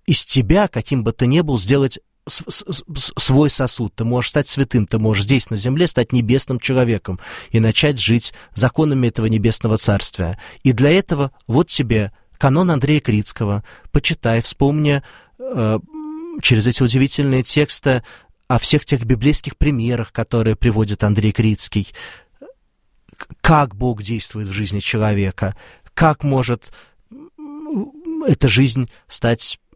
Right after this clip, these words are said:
одухотворенной, жизнью с большой буквы, а не просто существованием. Вот тебе пример Марии Египетской, как она жила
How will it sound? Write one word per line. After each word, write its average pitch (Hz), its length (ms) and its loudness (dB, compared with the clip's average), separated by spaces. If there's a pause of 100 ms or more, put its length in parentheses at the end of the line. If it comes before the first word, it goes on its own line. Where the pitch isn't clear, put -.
(120)
одухотворенной, 123 1000 2
жизнью 120 500 0
с 104 40 -6
большой 120 340 2
буквы, 110 400 0
а - 20 2
не 107 100 2
просто - 300 -4
существованием. 104 720 2 (260)
Вот 117 180 0
тебе 147 200 0
пример 147 320 2
Марии 143 280 4
Египетской, 117 520 0
как - 240 0
она 113 180 0
жила 123 380 2